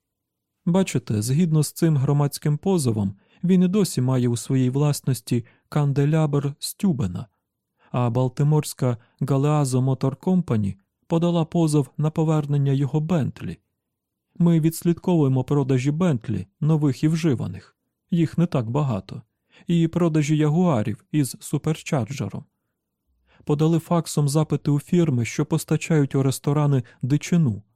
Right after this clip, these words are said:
на предмет закупівель м'яса дикого кабана. А ще складемо інформаційний лист за тиждень до того, як із Шотландії стануть завозити червоних куріпок.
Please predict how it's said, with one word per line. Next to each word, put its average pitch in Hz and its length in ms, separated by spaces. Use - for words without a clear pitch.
на 160 120
предмет 156 440
закупівель 123 560
м'яса 135 460
дикого 131 400
кабана. 139 540
А 131 120
ще 160 320
складемо 160 560
інформаційний 139 800
лист 143 340
за 147 160
тиждень 131 420
до 135 100
того, 127 400
як 147 200
із 143 80
Шотландії 139 640
стануть 139 380
завозити 123 540
червоних 131 540
куріпок. 139 680